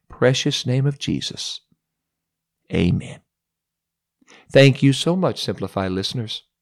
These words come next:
Love that you're a part of this podcast. Be sure to subscribe, follow, like, share, and let others know about Simplify. Also,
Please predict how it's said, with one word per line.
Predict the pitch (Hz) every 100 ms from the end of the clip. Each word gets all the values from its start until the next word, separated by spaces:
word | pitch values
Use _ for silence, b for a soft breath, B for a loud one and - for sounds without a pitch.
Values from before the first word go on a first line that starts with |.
| _ _ _
Love | 110 117 131
that | 127
you're | 127 123
a |
part | - 135 131
of |
this | 123 -
podcast. | - 151 139 156 180 - - B B B -
Be | 131
sure | - 143
to |
subscribe, | 131 123 - 156 147 113
follow, | - 139 131
like, | 110 151 -
share, | - 147 196 B B B -
and | 120
let | 120
others | 123 131 123
know | 131
about | 135 139 -
Simplify. | 151 151 156 - 147 185 180 _ _ _ _ -
Also, | 139 143 - 170 196